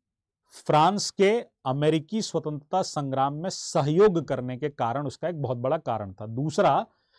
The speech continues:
राजा हैं तो इनकी एक्स्ट्रावेगेंसी कम नहीं हो रही थी, इनकी फिजूल खर्ची कम नहीं हो रही थी।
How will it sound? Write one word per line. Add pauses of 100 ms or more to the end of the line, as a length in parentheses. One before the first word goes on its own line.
(160)
राजा
हैं
तो
इनकी (200)
एक्स्ट्रावेगेंसी
कम
नहीं
हो
रही
थी,
इनकी
फिजूल
खर्ची
कम
नहीं
हो
रही
थी।